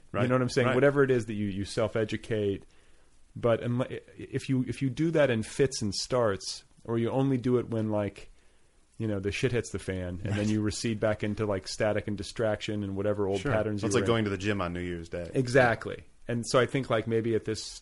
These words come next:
Speaker 2: age, like, kind of as I'm at, you know, whatever, midlife,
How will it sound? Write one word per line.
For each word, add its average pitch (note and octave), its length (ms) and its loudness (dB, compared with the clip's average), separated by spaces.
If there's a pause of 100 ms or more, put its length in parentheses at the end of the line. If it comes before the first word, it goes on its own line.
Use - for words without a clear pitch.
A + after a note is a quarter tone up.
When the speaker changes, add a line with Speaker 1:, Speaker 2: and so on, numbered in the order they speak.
(140)
Speaker 2:
age, G2 480 -2
like, G#2+ 120 -12
kind G#2 160 -8
of G2 100 -8
as G2 120 -8
I'm G2 160 -4
at, F#2 120 -6 (240)
you G#2 60 -8
know, F2+ 120 -8
whatever, F#2+ 400 -6
midlife, F2+ 560 -6